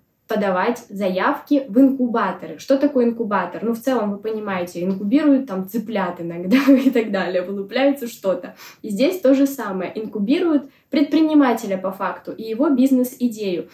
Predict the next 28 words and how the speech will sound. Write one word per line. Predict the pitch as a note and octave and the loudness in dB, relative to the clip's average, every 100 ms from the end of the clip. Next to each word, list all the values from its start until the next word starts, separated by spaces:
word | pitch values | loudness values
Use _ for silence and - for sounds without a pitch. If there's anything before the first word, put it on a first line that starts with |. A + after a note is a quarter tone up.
| - - _ | -20 -20 _
Во | G#3 | -4
Франции | A3+ B3 D4 - - - | 0 2 2 0 -4 2
очень | A#3+ A#3+ - G#3+ | 2 4 0 -6
много | G#3+ G#3+ F#3+ | -6 -4 -4
классных | G#3 G#3 G#3 G3 F#3+ | -4 -4 -4 -6 -10
инкубаторов, | F3+ F#3+ G3+ C#4+ D#4 B3 G#3 - | -10 -8 -4 -4 -2 -2 -4 -8
куда | F#3+ G3+ G3+ F#3+ | -6 -2 -2 -2
ты | F#3 F#3 | -4 -8
проходишь, | G3 F#3+ - D4+ D#4+ D4+ | -6 -6 0 2 2 -4
к | - | -4
примеру, | C4 C4 B3 A#3 | 0 2 2 0
и | G3 | -2
там | G3+ G#3 G3 | -4 -6 -6
происходят | F#3+ - G3+ G3 F#3+ | -10 -8 -6 -6 -6
всякие | F#3+ F#3 F#3+ | -12 -6 -4
разные | G3 F#3+ F3 | -2 -2 -4
вещи, | G3+ D4+ - B3 | -2 -2 -2 -8
вплоть | - G3+ | -8 -6
до | G3+ | -6
того, | G#3 G#3+ | -4 -4
что | - - | -4 -8
тебе | G3 G3 | -4 -2
могут | G#3 G#3 | -2 -2
дать | G#3+ A#3 | -2 0
инвестиции | A#3+ B3 - A3 G#3+ A3 | 0 0 -6 -10 -8 -6
для | G3 G3 | -6 -8
твоего | G#3+ G3+ | -8 -6
проекта. | G3+ G3+ G3 - | -4 -4 -4 -10